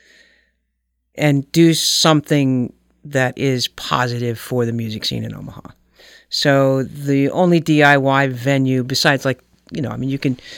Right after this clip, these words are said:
Waiting Room will let you in to do a D I Y show and things, but they're large. So that small venue that, you know, fifty people can go and it looks like a sold out show and it's fun and young touring bands can come through. That was about to disappear.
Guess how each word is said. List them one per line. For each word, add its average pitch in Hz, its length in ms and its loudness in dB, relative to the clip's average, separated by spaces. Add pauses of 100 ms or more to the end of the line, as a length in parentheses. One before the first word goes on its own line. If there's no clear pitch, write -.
(140)
Waiting 165 260 8
Room 143 160 4
will 139 100 0
let 135 260 -2
you 139 80 0
in 131 160 0
to - 100 -12
do 131 160 0
a 127 40 2
D 127 200 0
I 120 160 -2
Y 120 180 -4
show 120 240 -8
and 120 140 -10
things, 123 160 -6
but - 140 -14
they're 123 120 -4
large. 110 540 -8 (480)
So 135 240 4
that 131 180 -2
small 160 380 6
venue 139 340 2
that, 123 240 -4 (320)
you 143 100 -4
know, 113 160 -2
fifty 160 380 0
people 147 260 0
can 139 200 -2
go 127 160 0
and 127 80 -2
it 101 60 -4
looks 135 200 -2
like 123 140 -2
a - 20 -6
sold 123 260 -4
out 120 200 -6
show 120 200 -2
and 117 80 -4
it's - 140 -6
fun 117 300 -4
and 110 200 -8 (460)
young 131 240 0
touring 123 300 -2
bands 117 260 -6
can 127 140 -6
come 120 200 -6
through. 117 380 -8 (1200)
That 185 180 10
was 175 100 6
about 165 220 6
to 147 60 -2
disappear. 123 600 -6